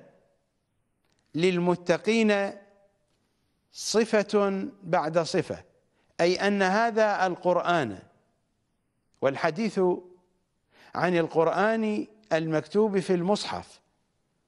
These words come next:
أي أن هذا القرآن هداية لمن اتقى وخاف من التردي، فإنه هو الذي يهتدي بالقرآن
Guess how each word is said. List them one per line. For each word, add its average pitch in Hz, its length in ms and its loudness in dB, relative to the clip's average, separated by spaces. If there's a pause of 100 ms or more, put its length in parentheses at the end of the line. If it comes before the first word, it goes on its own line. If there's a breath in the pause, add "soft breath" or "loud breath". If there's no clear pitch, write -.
(180)
أي 170 240 0
أن 202 140 0
هذا 220 400 0
القرآن 202 800 0 (1040)
هداية 208 800 2 (240)
لمن 185 360 2
اتقى 170 580 0 (760 soft breath)
وخاف 208 880 2 (360)
من 196 240 2
التردي، 165 720 0 (540)
فإنه 190 1000 0 (680)
هو 240 300 4
الذي 190 760 0 (240 soft breath)
يهتدي 185 720 2
بالقرآن 139 760 0